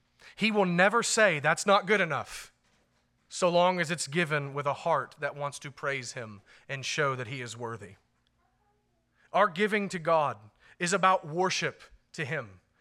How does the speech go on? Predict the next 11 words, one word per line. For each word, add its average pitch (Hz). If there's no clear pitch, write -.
not 170
dollar 180
amounts. 120
He 196
knows, 190
he 175
sees, 170
he 190
sees 190
the 156
heart, 165